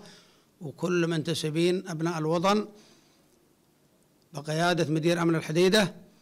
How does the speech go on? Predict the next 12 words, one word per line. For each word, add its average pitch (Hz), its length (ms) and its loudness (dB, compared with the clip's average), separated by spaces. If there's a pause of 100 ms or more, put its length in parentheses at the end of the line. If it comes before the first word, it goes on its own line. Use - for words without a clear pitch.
(320)
نرحب 156 420 -4
بهم 165 160 0
في 170 140 0
معسكر 147 360 -2
قيادة 151 260 -2
قوات 165 340 -2
الأمن 160 200 -2
الخاصة 170 540 0
والمعسكر 156 640 -2
معسكرهم، 175 800 2 (420)
وتنفيذا 196 840 4 (880)
لتوجيهات 170 1040 2